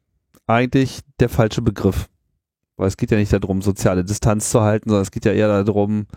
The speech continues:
äh, physi-, physischen Abstand zu halten. Und das ist eigentlich alles, was erforderlich ist. Aber man muss sich ja nicht gleich sozial distanzieren.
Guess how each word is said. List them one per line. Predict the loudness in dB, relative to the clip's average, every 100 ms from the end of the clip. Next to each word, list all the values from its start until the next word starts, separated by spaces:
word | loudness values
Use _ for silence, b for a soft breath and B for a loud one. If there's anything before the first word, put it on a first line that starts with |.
| B B B B
äh, | 0 0
physi-, | 0 -2 0 2 0
physischen | 2 2 2 0 2
Abstand | 0 2 0 2
zu | 0 2
halten. | 2 0 -2 -2
Und | -2 0
das | 0 -2
ist |
eigentlich | -2 0 0 0
alles, | 0 0
was | 0
erforderlich | 0 0 0 0 0 -2
ist. | -2 -4
Aber | -4 -2
man | -2 0
muss | 0
sich | 0
ja | 0
nicht | -2
gleich | 0 0 0
sozial | -4 0 0 0
distanzieren. | -2 -2 -4 -4 -6 -6 -12